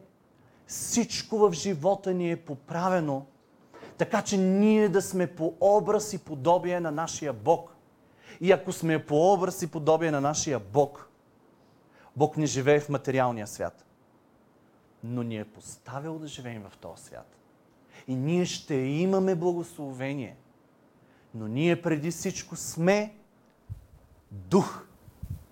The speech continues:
който живее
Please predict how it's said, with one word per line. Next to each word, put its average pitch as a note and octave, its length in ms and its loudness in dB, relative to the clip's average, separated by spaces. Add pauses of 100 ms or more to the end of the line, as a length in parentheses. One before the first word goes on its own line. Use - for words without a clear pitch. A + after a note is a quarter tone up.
(1120)
който G#3 720 4 (640)
живее G3 1000 4